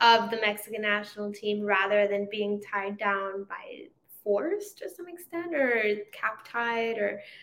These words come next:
I don't know. There's a willingness and there's there's a dearness that he has to the Mexican national team and to Mexico.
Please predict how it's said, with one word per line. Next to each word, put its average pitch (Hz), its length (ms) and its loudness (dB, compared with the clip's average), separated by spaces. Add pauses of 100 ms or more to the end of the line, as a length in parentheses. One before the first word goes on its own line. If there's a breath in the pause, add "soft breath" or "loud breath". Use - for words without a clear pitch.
(220 loud breath)
I 294 80 6
don't 440 140 10
know. 480 240 12
There's 294 220 10
a 294 60 8
willingness 277 720 10
and 226 120 -2
there's 226 460 -2 (1700)
there's 240 220 8
a 240 60 -2
dearness 233 640 4
that 214 120 -4
he 233 140 -6
has 202 280 -2
to - 120 -20
the 208 80 -4
Mexican 196 320 -8
national 202 400 -8
team 208 300 -6
and 208 200 -4
to 202 140 -8
Mexico. 202 440 -10